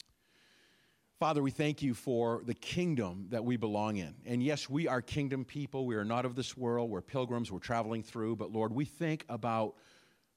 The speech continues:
the multitude of people in America that are hoping for a better future. I think of my children, my grandchildren,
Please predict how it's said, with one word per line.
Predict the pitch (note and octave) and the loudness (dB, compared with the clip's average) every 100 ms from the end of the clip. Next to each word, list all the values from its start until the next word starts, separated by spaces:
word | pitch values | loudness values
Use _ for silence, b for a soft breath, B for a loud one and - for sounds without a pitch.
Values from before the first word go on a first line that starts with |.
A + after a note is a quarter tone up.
| _ | _
the | B2 | 0
multitude | B2 D3 D3+ - D3 | 2 2 -2 -2 -2
of | B2 | -2
people | - D#3+ - A#2 A2 | 0 0 0 -2 0
in | A2 | -2
America | G#2+ A#2+ B2 A2+ G2 F#2+ | 0 0 0 -2 -6 -4
that | A#2 G#2+ | 0 0
are | G#2+ | 0
hoping | - E3+ A3 F#3 A#2+ | 0 0 2 2 0
for | A#2+ C3 | 0 0
a | |
better | B2+ C#3 | 2 0
future. | C3+ F3+ G3 G2+ G2+ | 0 0 -2 0 0
I | A#2+ | 0
think | D3 C#3 | 0 0
of | D3 | -2
my | C#3 D3 | 0 -2
children, | - G3 E3+ A2+ | 0 -2 0 0
my | A#2 F3+ | 0 0
grandchildren, | C3+ D3+ G3+ - A2 F#2+ D#2+ | -2 -2 -2 -2 -4 -4 -14